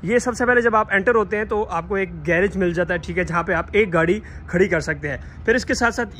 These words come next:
ये आपका जो है एक, अ, छोटा सा lawn हो जाता है, इसके नीचे जो है, अ, टंकी होती है पानी की और आपकी दीवार जो है वो यहाँ तक आती है। तो चलें मैं अभी आपको अंदर से दिखा देता हूँ। अब जैसे ही आप enter होते हैं ये सारा जो है इस दीवार तक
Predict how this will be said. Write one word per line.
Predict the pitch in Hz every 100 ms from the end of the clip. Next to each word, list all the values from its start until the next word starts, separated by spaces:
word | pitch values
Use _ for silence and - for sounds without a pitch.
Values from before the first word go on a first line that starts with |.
| 170
ये | 202 240
आपका | 190 190 220
जो | 185
है | 190 208
एक, | 185 -
अ, | 233 240 - - - 156 160 160 190
छोटा | - 302 359
सा | 403 196
lawn | 170 190
हो | 175
जाता | 165 170
है, | 208
इसके | 202 -
नीचे | 190 - 208
जो | 175
है, | 170
अ, | 180 - - - - 156 156 156 - - -
टंकी | 185 185 247
होती | 226 208
है | 208
पानी | 190 180 190
की | 180 175 - - 151
और | 151 160
आपकी | 175 190 233
दीवार | 196 190 196
जो | 196
है | 202
वो | 185
यहाँ | 175 160 175
तक | 151 135
आती | 113 120
है। | 113 - - -
तो | -
चलें | 196 220
मैं | 220
अभी | 220 202 190
आपको | 170 180
अंदर | 170 160 156
से | 156
दिखा | 135 123
देता | 117 117 120
हूँ। | - - - - - - - - - -
अब |
जैसे | 196 240 277
ही | 254
आप | 233
enter | 196 202 240
होते | 202 220
हैं | 233
ये | 196 202
सारा | 190 185 185
जो | 180
है | 175 190
इस | 240 175
दीवार | 185 160 160
तक | 226 233